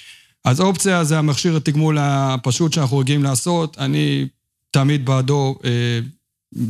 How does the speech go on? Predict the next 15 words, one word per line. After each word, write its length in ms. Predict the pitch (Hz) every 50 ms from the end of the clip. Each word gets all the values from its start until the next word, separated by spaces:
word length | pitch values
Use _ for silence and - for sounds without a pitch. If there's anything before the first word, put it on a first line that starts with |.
| 139 160 - _ _ _ -
ב-, 120 | 135 135
אני 220 | 143 - - 147 135
חושב 200 | - - 143 139
שזו 180 | 147 151 143
העדפה 400 | 143 135 131 131 120 - 160 147
הראשונה, 480 | 139 139 123 - 131 131 135 135 131 120 113 - _ - - - - - _ _ _ _ -
אה, 500 | 123 117 113 117 120 120 120 120 117 120 117 120
בטח, 220 | 131 139 143 135
בטח 280 | 127 135 135 139 120 131
בחברה 300 | 123 110 - 131 131 127
פרטית. 580 | - 135 120 - - 208 202 185 175 - - - - - - _ _ _ _ 131
אנחנו 440 | 135 143 143 135 - - 143 139
בעצם 440 | 131 127 139 147 151 151 170 160 143
באופציות 580 | 127 156 160 170 165 160 - 180 175 165 - 143
באמת 560 | 123 139 135 139 156 170 175 165 - - -